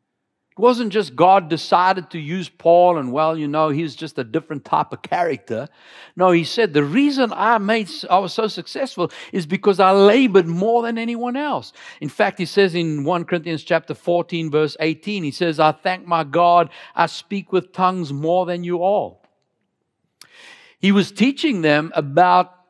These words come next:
using tongues correctly and accurately and not to abuse it. And he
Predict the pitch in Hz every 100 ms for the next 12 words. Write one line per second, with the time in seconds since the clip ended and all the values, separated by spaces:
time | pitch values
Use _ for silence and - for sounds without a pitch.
0 | _ 147 156 185 170 156 185 170 160 -
1 | 143 175 196 180 151 143 185 233 226 160
2 | 123 131 143 147 165 147 127 120 285 262
3 | 151 185 - - - 165 180 175 143 139